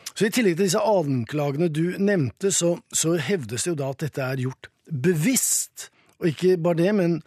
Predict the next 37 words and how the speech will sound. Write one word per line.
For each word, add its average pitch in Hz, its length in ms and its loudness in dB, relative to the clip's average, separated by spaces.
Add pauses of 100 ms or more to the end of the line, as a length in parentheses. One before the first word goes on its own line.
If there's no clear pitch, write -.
(220)
de 160 100 2
mishandler 143 800 0
og 160 80 2
neglisjerer 156 840 0
ikke 151 140 -2
minst 147 340 -2
kvinner 160 360 0
og 139 100 -2
barn 185 400 2
i 170 180 -4
disse 143 460 0
leirene. 131 500 -2
Så 147 220 -2
Amnesty 143 400 0
International 156 560 -2
og 151 80 0
Human 147 240 0
Rights 139 240 -2
Watch, 170 240 -6 (560)
de 160 240 0
hevder 151 480 -2 (320)
at 151 160 -6
dette 165 240 -2
gjøres 135 400 -2
for 151 160 -6
å - 20 -8
sende 139 300 -4
en 151 60 -8 (180)
advarsel 143 1000 -2
til 170 220 -4
andre 151 480 0
som 160 240 -2
da 143 160 -2
eventuelt 143 420 -4
har 143 220 -4 (160)
samme 151 240 -2
planer. 165 320 -2